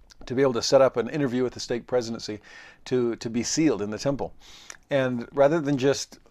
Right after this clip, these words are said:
uh, let them know they had the wrong number and move forward,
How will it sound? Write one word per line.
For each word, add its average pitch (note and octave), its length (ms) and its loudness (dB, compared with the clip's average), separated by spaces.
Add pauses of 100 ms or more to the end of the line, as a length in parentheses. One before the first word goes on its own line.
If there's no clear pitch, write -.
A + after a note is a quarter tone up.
(120)
uh, A#2+ 340 4 (140)
let C#3 180 8
them C3+ 160 -2
know C3+ 160 6
they C3 120 4
had B2+ 160 0
the B2+ 80 -2
wrong B2+ 220 0
number B2+ 280 -2
and A2+ 100 -2
move B2 180 -2
forward, B2+ 420 0